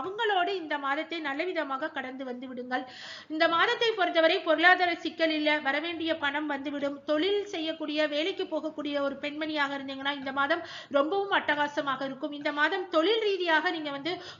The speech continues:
ஃபோக்கஸ் பண்ணலாம். உங்களுடைய கவனத்தை எல்லாம் தொழில்ல வந்து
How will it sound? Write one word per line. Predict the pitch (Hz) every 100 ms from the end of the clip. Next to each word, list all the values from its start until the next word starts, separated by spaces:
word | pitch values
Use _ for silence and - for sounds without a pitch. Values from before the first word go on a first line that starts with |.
| 320
ஃபோக்கஸ் | 339 330 370 320
பண்ணலாம். | 302 285 285 294 277
உங்களுடைய | 294 294 302 277
கவனத்தை | 277 320 392 403 330
எல்லாம் | 311 339 330
தொழில்ல | 294 339 359
வந்து | 311 285 330